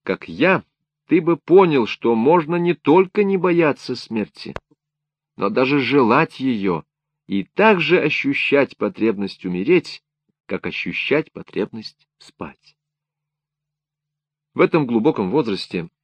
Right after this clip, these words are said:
появилось новое чувство, подобное потребности сна и непонятное менее старым людям. Очевидно, мы имеем здесь дело с инстинктом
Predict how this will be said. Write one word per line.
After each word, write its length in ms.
появилось 600
новое 440
чувство, 500
подобное 440
потребности 580
сна 560
и 480
непонятное 880
менее 360
старым 460
людям. 300
Очевидно, 560
мы 240
имеем 340
здесь 400
дело 300
с 180
инстинктом 960